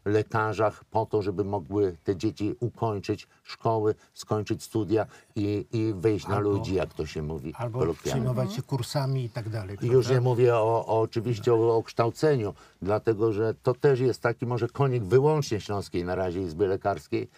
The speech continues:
Speaker 1: e, gdzie, e, cztery lata już temu stwierdziliśmy, że dobrze by było, aby kursy, które są narzucone wymogami przede wszystkim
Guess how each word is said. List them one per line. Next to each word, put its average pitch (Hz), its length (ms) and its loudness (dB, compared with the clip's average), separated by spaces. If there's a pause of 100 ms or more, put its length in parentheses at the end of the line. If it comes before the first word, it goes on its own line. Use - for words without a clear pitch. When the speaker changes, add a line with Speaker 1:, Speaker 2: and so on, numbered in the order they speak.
(320)
Speaker 1:
e, 107 400 0
gdzie, 110 680 2
e, - 40 -2 (1160)
cztery 139 340 2
lata 92 280 0
już 90 200 -2
temu 95 340 -4 (340)
stwierdziliśmy, 110 960 -4
że 107 320 -2 (440)
dobrze 98 420 2
by 92 140 -2
było, 104 400 4
aby 98 360 0 (160)
kursy, 117 360 0
które 98 300 -4
są 101 180 -6
narzucone 101 580 -6
wymogami 104 680 -4 (260)
przede 107 260 0
wszystkim 104 360 -6